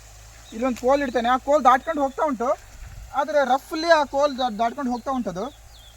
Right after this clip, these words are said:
ತುಂಬ ಚೆನ್ನಾಗಿ ಅಂತ ಹೇಳಿದ್ರೆ ಈ ಕೋಲಿನವರೆಗೆ ತುಂಬ ಚೆನ್ನಾಗಿ ನೀರು ಸ್ಪ್ರೇ ಮಾಡ್ತಾ ಇದೆ. ಇಲ್ಲಿ ನೋಡಿ, ಇಲ್ಲಿ, ಇಲ್ಲಿ ನೋಡಿ, ಮಣ್ಣು ಹಸಿಯಾಗಿ ತೋರಿಸಿ ಇಲ್ಲಿ. ನೋಡಿ, ಇಲ್ಲಿವರೆಗೆ ಹಸಿಯಾಗಿದೆ. ನೋಡಿ, ಇಲ್ಲಿವರೆಗೆ ಹಸಿಯಾಗಿದೆ.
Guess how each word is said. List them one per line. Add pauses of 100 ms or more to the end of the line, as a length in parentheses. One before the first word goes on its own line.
(120)
ತುಂಬ
ಚೆನ್ನಾಗಿ
ಅಂತ
ಹೇಳಿದ್ರೆ (360)
ಈ
ಕೋಲಿನವರೆಗೆ
ತುಂಬ
ಚೆನ್ನಾಗಿ
ನೀರು (360)
ಸ್ಪ್ರೇ
ಮಾಡ್ತಾ
ಇದೆ.
ಇಲ್ಲಿ
ನೋಡಿ,
ಇಲ್ಲಿ,
ಇಲ್ಲಿ
ನೋಡಿ,
ಮಣ್ಣು
ಹಸಿಯಾಗಿ
ತೋರಿಸಿ
ಇಲ್ಲಿ. (1200)
ನೋಡಿ, (340)
ಇಲ್ಲಿವರೆಗೆ
ಹಸಿಯಾಗಿದೆ. (2250)
ನೋಡಿ,
ಇಲ್ಲಿವರೆಗೆ
ಹಸಿಯಾಗಿದೆ.